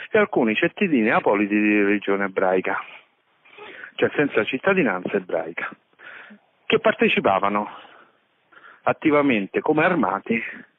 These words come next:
con la banda Giuliano. Da quello scatta l'allarme e quindi comincia un'indagine sul territorio. Rendiamoci conto, siamo nel quarantasei, quindi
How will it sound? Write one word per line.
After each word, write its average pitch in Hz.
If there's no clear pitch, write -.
con 147
la 117
banda 101
Giuliano. 87
Da 220
quello 143
scatta 135
l'allarme 113
e -
quindi 143
comincia 147
un'indagine 120
sul 101
territorio. 104
Rendiamoci 147
conto, 147
siamo 123
nel 117
quarantasei, 120
quindi 117